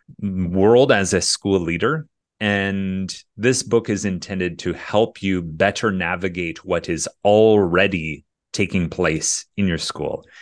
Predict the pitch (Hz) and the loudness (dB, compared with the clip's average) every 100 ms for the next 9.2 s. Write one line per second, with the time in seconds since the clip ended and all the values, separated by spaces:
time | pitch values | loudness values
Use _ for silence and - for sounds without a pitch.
0 | - 98 - 117 127 113 107 - 101 101 | -6 -4 2 2 4 4 4 2 2 2
1 | 95 101 98 90 _ _ _ 104 90 95 | 0 0 0 -2 _ _ _ -2 0 0
2 | 104 90 80 85 95 104 107 101 - 95 | 0 0 -2 0 2 2 2 2 -2 -4
3 | - 87 76 76 73 - - _ _ - | -6 -8 -6 -8 -8 -10 -14 _ _ 0
4 | 92 90 85 95 95 95 80 80 92 85 | 4 6 6 6 4 2 0 -4 -8 -6
5 | 80 78 - - 50 - _ _ _ 98 | -6 -6 -6 -6 -6 -6 _ _ _ 0
6 | 107 110 123 131 123 107 110 107 110 107 | 2 4 2 4 4 4 6 6 4 0
7 | - _ _ - - 104 101 98 95 - | -6 _ _ -6 0 2 2 0 -4 -10
8 | _ _ - 117 147 - _ 110 101 - | _ _ -2 0 0 -2 _ -2 -2 -4
9 | - | -10